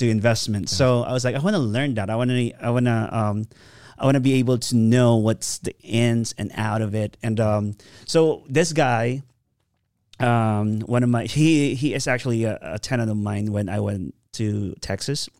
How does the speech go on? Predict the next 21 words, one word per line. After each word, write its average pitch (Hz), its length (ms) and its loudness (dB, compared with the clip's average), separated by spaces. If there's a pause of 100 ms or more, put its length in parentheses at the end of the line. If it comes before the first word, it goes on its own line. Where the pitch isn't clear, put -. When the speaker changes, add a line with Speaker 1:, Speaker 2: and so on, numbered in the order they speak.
(160)
Speaker 2:
Mm-hmm. 104 200 -8 (480)
Speaker 1:
He, 117 440 -4
uh, 104 300 -2
he 120 180 -4
rented 113 320 -4
out, 98 360 -6
um, 110 400 -6 (140)
one 113 160 -2
of 107 100 0
our 104 100 0
house 101 280 -4
in 110 100 -4
there, 104 180 -4 (760)
and, 127 300 0
uh, 120 300 2
and 165 140 2
he's 175 160 2
doing, 165 520 0 (240)
like, - 220 -14
flips - 640 -6
and, 110 460 -2